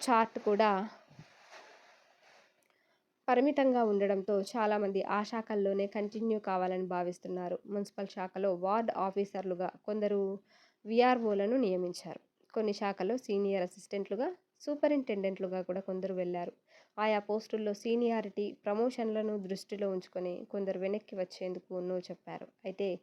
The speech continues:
జీపీఓ రూల్స్ రావడం, అందులో ప్రమోషన్లకు అవకాశం ఉండడంతో మళ్ళీ తిరిగి గ్రామ పాలనాధికారిగా వచ్చేందుకు ఎక్కువ మంది ఆసక్తి చూపుతున్నట్లుగా తెలుస్తుంది.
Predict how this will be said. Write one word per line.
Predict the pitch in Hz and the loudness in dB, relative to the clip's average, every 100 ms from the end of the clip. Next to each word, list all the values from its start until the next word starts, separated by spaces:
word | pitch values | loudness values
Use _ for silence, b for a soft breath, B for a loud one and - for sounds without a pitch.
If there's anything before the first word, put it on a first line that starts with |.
| b b b 208 | b b b -10
జీపీఓ | 233 247 262 247 240 220 | -4 -2 0 2 4 4
రూల్స్ | 190 214 220 - | 4 2 0 -2
రావడం, | 185 180 185 185 - | 0 0 -2 -4 -8
అందులో | 202 196 190 180 | -6 -2 0 0
ప్రమోషన్లకు | - 190 233 254 233 214 208 | 0 -2 0 -2 -2 -2 -2
అవకాశం | 196 175 190 220 196 202 | 0 0 -2 -4 -6 -8
ఉండడంతో | 190 180 180 180 175 - B B B - | -4 -4 -4 -4 -6 -6 B B B -6
మళ్ళీ | 190 196 202 | -2 0 0
తిరిగి | 190 190 196 180 - | 0 0 0 0 -4
గ్రామ | - 208 226 233 | 0 0 2 -2
పాలనాధికారిగా | - 190 196 214 220 208 202 196 185 180 190 180 | -2 -2 0 0 -2 -4 -4 -4 -4 -2 -2 -2
వచ్చేందుకు | 175 - 196 185 180 190 185 | -6 -10 -10 -8 -8 -6 -4
ఎక్కువ | 190 - 226 | -6 -4 -4
మంది | 208 185 | -4 -2
ఆసక్తి | 180 185 - 196 202 | -4 -4 -10 -14 -14
చూపుతున్నట్లుగా | 190 185 - 190 180 - 180 | -12 -12 -10 -8 -8 -4 -6
తెలుస్తుంది. | 180 185 185 - 175 170 | -4 -6 -6 -10 -12 -12